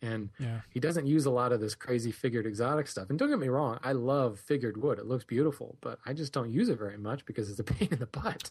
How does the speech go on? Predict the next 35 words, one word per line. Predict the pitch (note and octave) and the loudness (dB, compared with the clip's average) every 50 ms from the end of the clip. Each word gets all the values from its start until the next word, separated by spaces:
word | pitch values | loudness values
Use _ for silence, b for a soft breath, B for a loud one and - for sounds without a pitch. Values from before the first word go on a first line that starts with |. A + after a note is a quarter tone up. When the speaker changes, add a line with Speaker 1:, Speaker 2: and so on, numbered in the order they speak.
| - - - | -16 -4 0
Speaker 2:
Yeah, | F3 F3 | 0 0
it's | - - | 2 4
not | F#3 F3+ - | 2 2 4
practical, | - F#3+ F#3+ F#3 - B2+ - - C#3+ B2+ A#2+ B2+ | 4 2 2 2 0 -4 -8 -8 -8 -8 -8 -6
you | C3 B2+ | -6 -4
know, | B2 B2 | -2 -2
if | B2 - - | -4 -4 -4
you're | B2+ A#2+ A#2+ | -6 -6 -6
doing | A2+ A#2 C3 B2+ B2 | -4 -4 -4 -4 -2
a | B2 | -4
lot | B2+ B2+ | -4 -4
Speaker 1:
Right. | B2 B2+ | -4 -4
Speaker 2:
of | B2 | -6
the | B2 | -6
hand | C3 C#3+ D3+ D#3 | -4 -4 -4 -4
tool | - - - | -6 -6 -6
stuff. | - - - - - - - - _ _ b b b b b b b b _ | -6 -6 -6 -6 -10 -12 -14 -20 _ _ b b b b b b b b _
Speaker 1:
Yeah. | A#2 A#2 B2+ A#2+ - _ _ _ _ _ _ _ _ - | -6 -6 -6 -6 -10 _ _ _ _ _ _ _ _ -6
Speaker 2:
Okay, | F3+ - A#3+ B3 A#3+ D#3+ C#3 - | -2 2 2 4 4 2 2 2
Speaker 1:
Absolutely. | E3 E3 E3+ F3 F3+ F3 F3+ D#3 | 4 4 4 4 4 2 0 0
Speaker 2:
um, | B B | B B
we | E3 E3+ F#3 | 2 2 2
have | G#3 A3 G#3 | 4 2 4
another | G3+ G#3+ A3 G#3 G3 F#3+ | 4 4 4 4 4 4
email | F#3+ F#3+ F#3 F3+ F3 E3 | 4 4 4 4 4 4
here | D#3 E3 E3 D#3+ | 4 2 2 4
that | D#3+ D3 | 4 4
I'll | D3 C#3+ | 2 2
try | - - D#3+ D3+ | 2 0 2 2
to | D3+ D3+ C#3+ C3+ C3 | 2 2 2 0 0
read | B2+ C#3+ C#3+ C#3 - | 0 -2 -2 -4 -4
quickly. | - C#3+ D3 - - C#3 C3 B2+ | -4 -4 -4 -2 -2 -2 0 0
This | B2+ B2+ A#2+ - | 0 2 0 0
is, | B2+ B2+ B2 B2 A#2+ - - - | 0 0 -2 0 0 0 0 0
uh, | C3 B2 B2 B2 | -2 -2 -2 -4